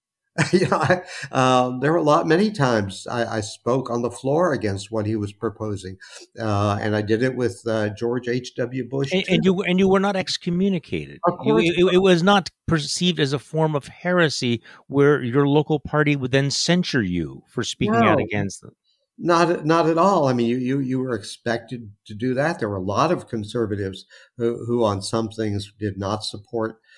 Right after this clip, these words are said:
Speaker 1: uh, what either Reagan did or later what, what Bush did. Uh, and, um, and we were very open about it. And, uh,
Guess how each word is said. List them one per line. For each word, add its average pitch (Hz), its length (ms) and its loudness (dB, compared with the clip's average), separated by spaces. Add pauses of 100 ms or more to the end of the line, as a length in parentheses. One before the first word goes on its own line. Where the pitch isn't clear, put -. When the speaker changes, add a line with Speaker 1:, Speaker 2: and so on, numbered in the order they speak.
(200)
Speaker 1:
uh, 98 600 -2
what 101 440 -6
either 107 380 -4
Reagan 104 400 -2
did 107 220 -2
or 92 140 -4
later 98 480 -4
what, 98 280 -12 (160)
what 98 240 -8
Bush 113 260 -4 (100)
did. 123 280 -4 (420)
Uh, 107 540 2
and, 107 500 -2
um, 104 400 -4 (540)
and 110 200 -2
we 113 120 4
were 110 140 2
very 120 300 4
open 123 360 0
about 113 340 2
it. 165 140 0
And, 98 640 -2
uh, 95 260 -2